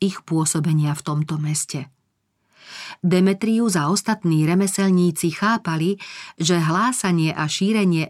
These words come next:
evanjelia ohrozuje výrobu obrazov, ktorá ich živila. Pohanskí kňazi a umelci tiež cítili ohrozenie zdroja svojich príjmov,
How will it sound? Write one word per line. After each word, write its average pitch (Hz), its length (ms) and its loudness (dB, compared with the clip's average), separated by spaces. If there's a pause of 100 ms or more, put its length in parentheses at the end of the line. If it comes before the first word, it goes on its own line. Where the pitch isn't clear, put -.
evanjelia 185 800 2 (400)
ohrozuje 208 640 2
výrobu 170 560 0
obrazov, 151 640 0
ktorá 147 400 -2
ich 147 240 -2
živila. 151 480 0 (1040)
Pohanskí 180 720 2
kňazi 196 480 2
a 160 80 2
umelci 208 640 2 (400)
tiež 294 320 0
cítili 165 560 0
ohrozenie 160 720 2
zdroja 165 400 0
svojich 160 400 -4
príjmov, 170 640 2